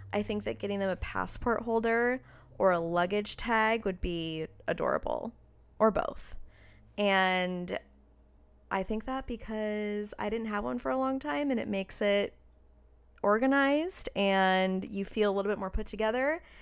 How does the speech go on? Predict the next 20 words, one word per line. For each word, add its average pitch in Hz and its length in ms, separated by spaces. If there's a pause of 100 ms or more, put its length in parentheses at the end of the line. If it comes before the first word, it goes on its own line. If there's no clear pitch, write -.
(280)
And 311 260
there 311 120
are 311 60
so 302 180
many 294 160
good 277 140
ones 269 160
out 226 180
there. 202 120
I'm 208 160
gonna 220 140
find 208 680 (120)
my 202 200
favorites 185 500
and 175 400 (180)
link 190 380
'em 190 100
all. 180 400 (800)
And 196 320
another 202 400